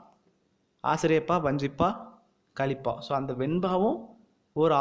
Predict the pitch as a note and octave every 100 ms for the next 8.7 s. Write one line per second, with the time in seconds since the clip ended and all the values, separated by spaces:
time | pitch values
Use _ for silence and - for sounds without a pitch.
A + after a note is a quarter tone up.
0 | D#3 F#3 F#3 D3+ D#3 E3+ D#3 D#3 D3+ -
1 | A#2+ C3+ A3 - E3 G3+ G3+ F3+ E3+ D#3+
2 | G#3+ - - _ _ _ _ _ _ _
3 | _ _ _ _ _ _ _ E3 G3 F#3+
4 | F3 E3+ G3 F3 D#3 E3+ F3+ E3+ E3 E3
5 | F#3+ E3+ D#3 D#3+ D#3+ D#3 D3+ A3 - -
6 | _ _ _ _ _ - G3 G3+ G#3 G3
7 | E3+ G3 G3 - E3+ E3+ D#3+ C#3+ F3 C#4
8 | - - C#3+ E3 D3 A#2 A#2